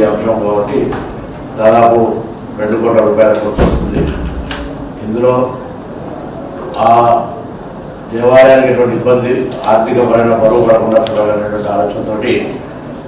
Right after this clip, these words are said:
దాతలందరూ కూడా వివిధ వస్తు రూపంలో వల్ల ఆర్థిక రూపంలో డబ్బులు ఇస్తా ఉన్నారు. కానీ దానికి అకౌంట్ ఫార్ లేకుండే, ఈసారి అకౌంట్ ఫార్ చేయడానికి ఎవరు కూడా ట్రాన్స్పరెన్సీ is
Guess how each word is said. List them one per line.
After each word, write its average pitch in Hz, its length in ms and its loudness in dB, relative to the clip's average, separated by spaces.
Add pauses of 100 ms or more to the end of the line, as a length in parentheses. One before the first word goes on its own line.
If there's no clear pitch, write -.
(120)
దాతలందరూ 123 600 2
కూడా 131 180 2
వివిధ 117 260 2
వస్తు 107 260 -2
రూపంలో 110 400 2
వల్ల 113 160 0 (140)
ఆర్థిక 113 340 0
రూపంలో 107 260 -4 (120)
డబ్బులు 104 240 -6
ఇస్తా 107 240 -4
ఉన్నారు. 104 260 -4 (640)
కానీ 131 240 -2
దానికి 123 320 4 (420)
అకౌంట్ - 300 4
ఫార్ 131 180 6
లేకుండే, - 360 -2 (840)
ఈసారి - 300 2
అకౌంట్ 135 340 2
ఫార్ 127 220 6
చేయడానికి 113 500 2
ఎవరు 117 260 2
కూడా 120 160 4 (520)
ట్రాన్స్పరెన్సీ 135 640 2
is 120 80 0